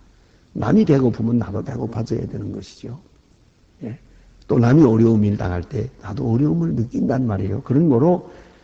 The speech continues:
"아끼지 말고 베풀러라." 그래서요, 여기 보니까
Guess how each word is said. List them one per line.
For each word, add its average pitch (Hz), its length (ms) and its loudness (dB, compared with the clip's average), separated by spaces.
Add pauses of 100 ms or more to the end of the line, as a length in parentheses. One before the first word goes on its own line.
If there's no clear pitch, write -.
(140)
"아끼지 185 520 0
말고 113 440 2
베풀러라." 92 840 -10
그래서요, 151 400 -4 (340)
여기 117 120 4
보니까 98 380 0